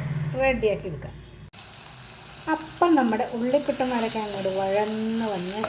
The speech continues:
സമയത്ത് നമ്മുടെ സുന്ദരി കോതയായ തക്കാളിക്കുട്ടനെ അങ്ങോട്ട് വട്ടത്തിലരിഞ്ഞിട്ട് കൊടുത്തു. നമ്മുടെ സ്ഥിരം പതിവ്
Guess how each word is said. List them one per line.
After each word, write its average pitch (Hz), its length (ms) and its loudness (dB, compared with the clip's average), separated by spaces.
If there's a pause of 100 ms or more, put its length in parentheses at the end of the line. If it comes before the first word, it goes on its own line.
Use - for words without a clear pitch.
സമയത്ത് 190 460 -2 (680)
നമ്മുടെ 220 400 0
സുന്ദരി 247 1040 2 (180)
കോതയായ 196 640 -2 (560)
തക്കാളിക്കുട്ടനെ 269 960 0
അങ്ങോട്ട് 175 280 -2 (500)
വട്ടത്തിലരിഞ്ഞിട്ട് 196 1120 0
കൊടുത്തു. 311 320 2
നമ്മുടെ 202 300 -4
സ്ഥിരം 247 600 -2 (380)
പതിവ് 151 380 -4